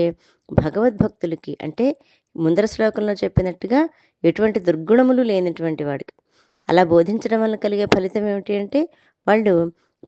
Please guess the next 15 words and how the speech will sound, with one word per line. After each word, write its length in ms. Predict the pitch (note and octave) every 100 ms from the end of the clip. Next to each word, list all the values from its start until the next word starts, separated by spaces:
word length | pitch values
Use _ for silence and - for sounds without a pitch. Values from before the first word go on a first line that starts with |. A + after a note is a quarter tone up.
| -
పరాభక్తి 540 | C#3+ F#3 - - G#3
కలిగిన 340 | G3+ G3 G3+ G#3
వాళ్ళే, 420 | A3 A3+ C#4+ C#4 _ _ -
సంశయరహితులే, 960 | D3 D3 - G#3 G#3 G#3 G#3+ A#3 C#4 C4 _ _ -
భగవంతుణ్ణే 640 | D#3 D3 F3+ E3+ D#3 F#3
పొందుతారు, 560 | A3 F#3 D3 - C3+ - _ _ _ _ _ -
చివరికి 480 | D3 E3+ G3 F3 D3+
ముక్తిని 400 | D3 - G3 G3
పొందుతారు. 540 | E3+ D3+ - C#3+ - _ _ _ _ D#3
ఈ 140 | D#3+
విషయంలో 460 | D3 - D#3+ F#3+ B3
ఎటువంటి 440 | G#3+ - E3 D#3
సందేహము 580 | D3+ C#3 D3+ D#3+ E3 D#3+
లేదు 280 | D#3 D3+ F3
అని 240 | G#3 C4